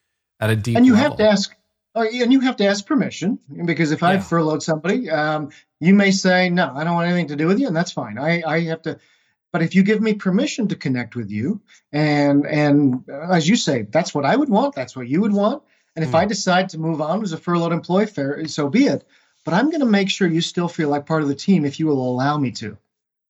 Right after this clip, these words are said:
Speaker 1: Well, I know we have a few time constraints today and that kind of thing, and you've got eight practices in the book for leading with gratitude. Could you walk us through, because, uh, you've been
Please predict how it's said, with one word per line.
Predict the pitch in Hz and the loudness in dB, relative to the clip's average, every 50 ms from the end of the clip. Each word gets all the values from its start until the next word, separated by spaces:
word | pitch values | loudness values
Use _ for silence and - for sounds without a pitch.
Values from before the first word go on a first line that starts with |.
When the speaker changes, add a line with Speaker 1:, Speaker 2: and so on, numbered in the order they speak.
| _ _ _ _ | _ _ _ _
Speaker 1:
Well, | - 123 110 117 113 - | -2 0 2 2 0 0
I | 123 | 0
know | 127 139 139 | 2 2 4
we | 139 135 123 | 4 4 4
have | 117 113 | 2 2
a | 113 | 0
few | 101 - 127 113 | -2 -2 -2 0
time | - 123 113 110 113 107 | 0 0 2 2 0 0
constraints | - 117 110 - - - 113 107 110 104 - | 0 0 -2 0 -2 0 0 0 0 -2 -4
today | - - 120 113 113 110 110 113 117 113 | -2 -2 0 2 2 2 2 2 2 2
and | 117 110 113 | 2 2 2
that | 110 110 - | 2 2 2
kind | - 123 110 | 0 0 2
of | 113 98 | 2 0
thing, | - - 110 107 107 110 | 0 0 2 2 2 2
and | 110 107 107 | 2 2 2
you've | 110 107 98 | 2 2 2
got | 113 107 101 - - | 0 0 0 -2 -4
eight | 120 120 127 131 127 - | -2 0 0 -2 -2 -2
practices | - 127 120 107 107 - - 117 104 - - 120 110 110 110 107 107 98 - | 0 0 2 2 0 0 -2 -2 -2 0 0 0 2 2 2 2 2 0 -2
in | - - 123 113 110 | -4 -2 0 0 2
the | 107 | 0
book | 101 95 95 117 107 104 101 - | 0 0 0 0 0 0 -2 -6
for | - - - 117 107 | -14 -4 -2 0 0
leading | 101 107 113 110 110 104 104 | 0 0 0 0 0 0 0
with | 98 98 - | -2 -2 -4
gratitude. | - - 120 120 127 127 120 107 - - 117 101 95 95 92 87 - _ _ _ _ _ _ _ | -2 -2 2 2 2 2 0 -2 -2 -2 -2 -2 0 -2 -4 -6 -10 _ _ _ _ _ _ _
Could | - - 262 269 302 | -4 -4 -2 0 0
you | 294 277 | 0 0
walk | 202 117 110 110 110 110 117 - | 2 2 2 2 2 2 0 -2
us | - 113 - - - | -4 -4 -4 -6 -10
through, | - - 117 110 107 104 104 101 101 101 | -10 -4 -2 0 0 2 2 0 -2 -2
because, | 110 123 110 - - 120 110 110 101 98 - - - _ | -4 -6 -6 -2 0 0 2 2 0 -2 -6 -10 -10 _
uh, | - 110 110 107 104 107 - | 0 0 2 2 2 0 2
you've | 139 143 131 | 2 2 4
been | 151 147 135 127 - | 4 2 2 0 -2